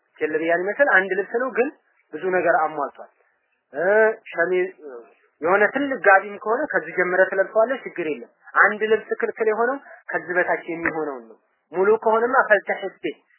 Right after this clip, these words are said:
ኢን ካነ ዋሲዐን ፈልተሕፍ ቢህ፣ ሰፊ ከሆነ ተከናነበው ብለዋል። ከላይ ጀምሮ የሚሸፍን ከሆነ ችግር የለም።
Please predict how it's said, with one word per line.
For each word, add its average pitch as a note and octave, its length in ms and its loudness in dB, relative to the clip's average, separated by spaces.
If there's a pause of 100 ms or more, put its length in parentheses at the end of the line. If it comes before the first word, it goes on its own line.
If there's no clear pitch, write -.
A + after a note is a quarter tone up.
ኢን F3 120 -6
ካነ A3 280 6
ዋሲዐን A3 520 2
ፈልተሕፍ F#3 520 -6
ቢህ፣ - 160 -12 (320)
ሰፊ G#3 220 4 (100)
ከሆነ A#3 340 2
ተከናነበው F#3 720 2
ብለዋል። B2 340 -10 (260)
ከላይ E3 220 2
ጀምሮ D#3+ 260 -6
የሚሸፍን D#3+ 420 -10
ከሆነ A#3+ 220 -6
ችግር C#3+ 260 -14
የለም። - 240 -20